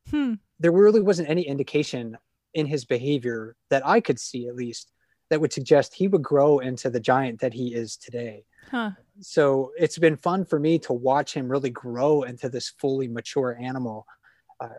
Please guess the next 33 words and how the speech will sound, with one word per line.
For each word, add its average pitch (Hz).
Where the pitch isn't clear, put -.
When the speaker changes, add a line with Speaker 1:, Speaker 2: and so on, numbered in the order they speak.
Speaker 2:
and, 127
and 135
he's 143
really 151
in 139
the 120
prime 131
of 113
his 113
life 123
right 113
now. 113
Speaker 1:
More 247
than 277
six -
hundred 254
forty 214
thousand 214
people 185
chimed 170
in 160
with 156
their 160
fat -
bear -
opinions -
this -
year, 185
which 190
is 180
more 208
than 196
ever 170